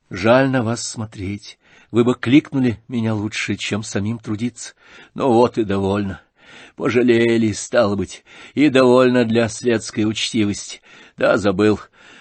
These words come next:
Ваше-то как здоровье? Я здоров. Я вчера был не очень.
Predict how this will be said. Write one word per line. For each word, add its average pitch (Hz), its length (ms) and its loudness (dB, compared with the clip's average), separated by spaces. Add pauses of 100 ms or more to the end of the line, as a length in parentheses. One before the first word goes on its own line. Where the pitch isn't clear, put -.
(100)
Ваше-то 120 560 2
как 139 260 4
здоровье? 107 520 0 (640)
Я 101 320 -2
здоров. 117 680 -4 (460)
Я 127 180 0
вчера 135 460 2
был 95 220 -2 (240)
не 104 260 -8
очень. 98 400 -6